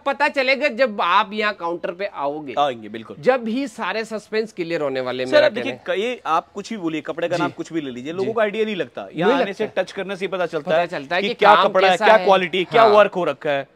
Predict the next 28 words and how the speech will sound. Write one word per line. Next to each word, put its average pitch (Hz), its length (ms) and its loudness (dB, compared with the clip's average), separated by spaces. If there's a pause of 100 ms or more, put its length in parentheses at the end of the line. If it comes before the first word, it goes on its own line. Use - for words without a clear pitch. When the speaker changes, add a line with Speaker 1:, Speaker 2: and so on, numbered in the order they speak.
(200)
Speaker 1:
भाई, 226 120 2
मैं 240 220 2
कहाँ 240 300 4
बैठा 226 280 0
हूँ, 226 200 0
मैं 226 180 -2
झूठ 220 220 -2
बोल 240 220 0
रहा 240 140 2
हूँ, 247 100 2
सच 262 300 -4
बोल 240 220 2
रहा 240 100 2
हूँ, 240 100 -2
मेरी 233 240 0
सच्चाई, 226 400 -2
मेरी 233 180 0
बातों 202 340 4
में 254 120 0
कितना 285 360 4
दम 240 220 2
है। 180 120 -4 (240)
लोग 220 160 0
बोलते, 233 240 2
बोलते, 208 340 2
बोलते, 220 300 0 (300)
अरे, 269 140 4
तो 277 100 -4